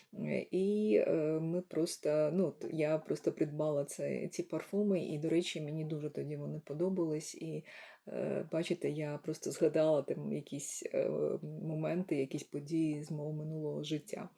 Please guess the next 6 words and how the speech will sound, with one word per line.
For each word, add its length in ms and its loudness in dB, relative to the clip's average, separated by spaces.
А 280 0
парфуми, 520 4
до 140 8
речі, 320 6
вони, 680 2
е, 340 -2